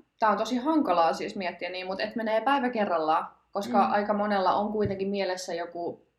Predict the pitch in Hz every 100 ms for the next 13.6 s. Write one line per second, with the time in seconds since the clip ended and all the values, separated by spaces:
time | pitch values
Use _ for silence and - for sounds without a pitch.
0 | _ 190 180 165 160 160 180 196 180 180
1 | 175 165 160 156 175 165 156 165 170 -
2 | 226 233 - _ _ - 185 185 180 175
3 | 180 - - - - _ - 202 - -
4 | 180 180 190 185 175 131 131 - _ _
5 | - 202 202 208 190 - - 180 196 185
6 | 180 170 165 160 165 - - - 175 165
7 | 220 269 269 - - - - 311 247 226
8 | 262 233 220 220 226 202 196 196 _ _
9 | - 254 220 202 196 208 247 220 208 190
10 | 190 190 190 208 208 180 180 - 233 202
11 | 185 165 - 175 196 233 214 220 185 180
12 | - 180 - - 196 196 180 - - -
13 | 202 202 170 170 175 -